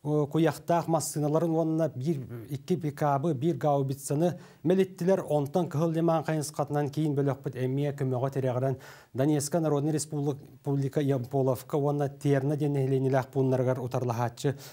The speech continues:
сүйістен тақса саллатын оқтырдылар. Әмия қаздағыны техникені, Б М П-ны, гаубицаны күл көмергінділар. Онтон Донецкай хайынскатынан соҕуру бөлөхпүт артиллерия си-, серилииригер, авиация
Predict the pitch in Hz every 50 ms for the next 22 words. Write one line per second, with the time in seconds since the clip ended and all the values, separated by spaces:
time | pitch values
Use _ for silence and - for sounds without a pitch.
0 | - - - - - - 185 180 160 - - - 233 208 - 208 175 - - 226
1 | - 220 196 180 170 156 139 - 135 123 - - - - - 156 - - - 151
2 | 135 110 104 117 110 104 90 87 - - _ - - - - - - _ - 139
3 | 156 180 202 220 214 202 202 196 170 170 185 180 185 180 180 180 175 165 - 151
4 | 151 143 147 147 147 165 196 214 208 175 127 117 117 156 170 165 160 151 139 -
5 | - 143 156 180 190 180 143 117 127 120 117 143 139 139 135 120 127 127 - -
6 | 143 131 151 156 123 - - - - _ _ - 147 151 135 143 - 127 127 131
7 | 123 113 117 110 104 101 104 98 95 - - - _ _ _ _ _ _ _ _
8 | _ _ _ _ _ _ _ _ _ - - 143 160 170 170 165 - 233 233 220
9 | 170 143 147 170 185 190 190 180 185 - - - 220 214 196 175 - 202 208 190
10 | 190 - 196 185 - 185 196 190 196 180 185 - 160 151 165 175 190 165 180 175
11 | 175 160 - - - 175 165 - 156 151 151 151 - 156 151 147 151 147 147 165
12 | 170 165 - 143 - - - 170 160 156 165 156 156 160 160 156 160 143 151 156
13 | 156 147 - 139 139 131 139 139 135 131 131 - - 165